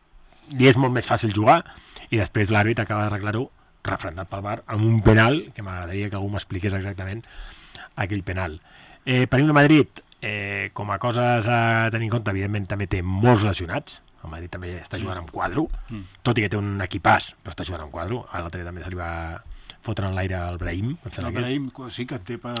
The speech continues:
Speaker 1: Sí, per tant, vol dir, entre Brahim, Camavinga, Bellingham, eh, allí està tot lesionat, no?
Speaker 2: Sí,
Speaker 1: També.
Speaker 2: sí, sí, sí, sí.
Speaker 1: Aleshores, doncs, eh, bueno, és un equip que a hores d'ara,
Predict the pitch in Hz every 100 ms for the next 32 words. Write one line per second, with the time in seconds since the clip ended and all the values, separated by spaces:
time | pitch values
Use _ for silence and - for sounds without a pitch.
0 | 113 110 101 104 113 113 117 110 110 107
1 | - - - - 117 117 123 135 131 117
2 | 117 117 120 135 123 110 107 120 135 123
3 | 113 110 107 104 104 104 98 - - 117
4 | 113 147 120 101 95 87 80 80 110 127
5 | 131 127 113 110 107 107 - 117 110 120
6 | 131 135 123 113 107 101 98 95 98 98
7 | 107 110 107 101 113 - 123 117 113 110
8 | 117 113 98 117 131 139